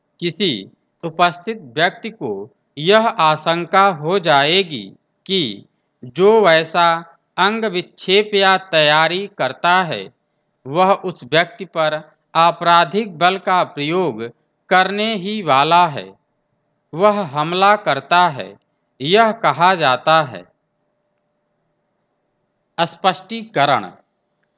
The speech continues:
केवल शब्द हमले की कोटि में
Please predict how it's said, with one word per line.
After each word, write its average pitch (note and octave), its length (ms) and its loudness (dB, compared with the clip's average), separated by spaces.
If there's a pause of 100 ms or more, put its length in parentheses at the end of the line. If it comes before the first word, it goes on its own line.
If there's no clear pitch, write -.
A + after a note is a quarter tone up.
(1120)
केवल A3 380 4 (100)
शब्द G#3+ 360 -2
हमले F3+ 480 0
की A3 260 -8
कोटि G3+ 460 -4
में A#2 320 -6